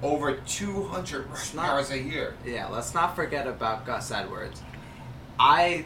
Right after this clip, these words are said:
Speaker 2: think that Justice Hill is going to play. Like, I really do see that whole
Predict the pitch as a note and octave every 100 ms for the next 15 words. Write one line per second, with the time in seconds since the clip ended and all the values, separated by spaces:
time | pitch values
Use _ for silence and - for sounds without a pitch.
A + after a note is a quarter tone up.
0 | - E3 D3+ - C#3+ C3+ C3 - - -
1 | - B2 D3 - C3 B2+ C#3+ B2+ A2+ -
2 | - - - - A#2+ C3+ C3 A#2 A2+ -
3 | A#2+ A2 B2 C3 B2+ B2 D3 E3 - D#3
4 | C#3+ - - C#3+ B2+ A#2 A#2 A2+ - B2+
5 | B2 A2+